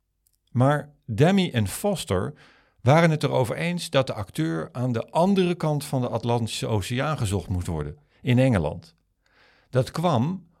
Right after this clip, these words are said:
omdat ze geen Amerikaans, maar een Shakespeareaans monster zochten. Demme besloot daarop de rol in eerste instantie aan Sean Connery voor te leggen.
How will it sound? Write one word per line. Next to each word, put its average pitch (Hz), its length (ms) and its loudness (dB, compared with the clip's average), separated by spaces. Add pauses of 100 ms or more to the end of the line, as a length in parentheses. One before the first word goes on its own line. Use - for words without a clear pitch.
(280)
omdat 131 280 0
ze 135 100 -4
geen 127 220 -2
Amerikaans, 110 1080 -2 (460)
maar 131 180 2
een 131 240 -4 (100)
Shakespeareaans 107 1040 -2
monster 98 480 0
zochten. - 380 -6 (1900)
Demme 170 380 4
besloot 139 380 0
daarop 123 440 -2
de 123 100 2
rol 143 460 2
in 117 400 -2
eerste 190 400 -2
instantie 143 680 -2
aan 113 320 -2
Sean 123 480 -2
Connery 110 480 2
voor 82 220 -2
te 78 100 -8
leggen. 80 340 -8